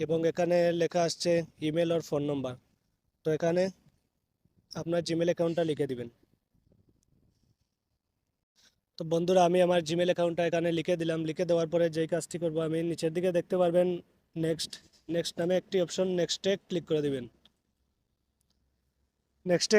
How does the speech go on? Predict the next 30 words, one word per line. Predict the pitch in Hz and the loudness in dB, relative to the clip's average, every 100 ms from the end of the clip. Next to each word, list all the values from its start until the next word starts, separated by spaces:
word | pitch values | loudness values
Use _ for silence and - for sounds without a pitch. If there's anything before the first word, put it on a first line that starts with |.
| 202 | 4
ক্লিক | 196 196 | 2 4
করে | 196 196 | 4 8
দেওয়ার | 185 175 185 | 8 6 4
পরে | 180 | 4
এরকম | 170 170 180 | 4 4 0
একটি | 175 180 170 | 0 0 2
ইন্টারফেস | 165 160 160 | 2 0 0
চলে | 170 160 | 2 2
আসবে। | 156 160 156 165 | 2 0 0 4
তো | 170 160 | 4 4
আমি | 180 185 | 4 4
আমার | 180 170 | 2 0
পুরানো | 180 180 185 185 | 2 4 4 2
ফোন | - 170 175 | 0 0 0
থেকে | 175 180 165 | 4 4 4
আমার | 165 160 | 2 0
Gmail | 160 165 | 0 2
অ্যাকাউন্টটা | 170 170 165 160 165 156 | 2 2 0 0 0 0
ডিলিট | 151 147 165 | -2 0 2
করে | 165 160 | 2 2
দিয়েছি, | 147 151 147 | 0 -2 -2
তাই | 151 151 | 0 0
এখানে | 160 160 170 165 165 | 0 0 -2 0 -4
লেখা | 151 165 | -2 -2
আসছে | 156 - 170 175 - - 151 | -2 0 -2 -2 -8 -10 -8
অ্যাকাউন্ট | 156 156 165 165 - 156 | -2 -2 -2 -6 -12 -8
ডিলিটেড। | 139 131 131 - - _ _ _ _ _ _ _ _ _ _ _ _ | -8 -6 -10 -12 -20 _ _ _ _ _ _ _ _ _ _ _ _
তো | 160 160 | 0 0
এখান | 170 180 | 2 0
থেকে | 180 175 | 0 2